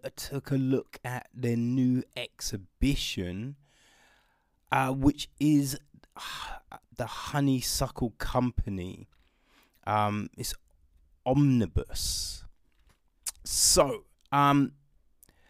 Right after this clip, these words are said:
there's a press release, so I'm gonna read that out first.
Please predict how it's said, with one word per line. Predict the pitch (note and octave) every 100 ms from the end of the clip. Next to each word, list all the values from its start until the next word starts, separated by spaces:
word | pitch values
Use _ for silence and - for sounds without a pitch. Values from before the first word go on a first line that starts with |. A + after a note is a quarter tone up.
| _ _ _ _ -
there's | C#3 F#3+
a |
press | - - A2+ - -
release, | G2 - -
so | - A2+
I'm | A#2
gonna | B2+ B2+
read | A2 G2+ G2 -
that | - -
out | - - -
first. | - - - - - - - -